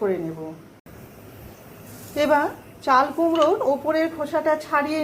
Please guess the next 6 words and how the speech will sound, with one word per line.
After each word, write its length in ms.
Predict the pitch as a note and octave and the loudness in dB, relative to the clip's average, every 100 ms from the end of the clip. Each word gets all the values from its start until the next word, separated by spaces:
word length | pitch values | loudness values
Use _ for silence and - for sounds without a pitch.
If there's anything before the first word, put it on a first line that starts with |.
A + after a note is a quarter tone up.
| C#4+ | 0
নিয়ে 200 | C#4+ E4+ - - - - - - - - - - A3 | 2 0 -2 -14 -20 -20 -20 -20 -20 -20 -20 -16 -6
ডুমো 240 | B3 D4 D#4 | 0 4 4
ডুমো 200 | D#4 C#4+ D4 | 4 2 2
করে 160 | C#4+ E4+ - - - | 2 0 -2 -8 -4
কেটে 240 | C4 A3+ G#3 | -2 0 -2
নেব। 180 | E3 D#3+ | -2 -6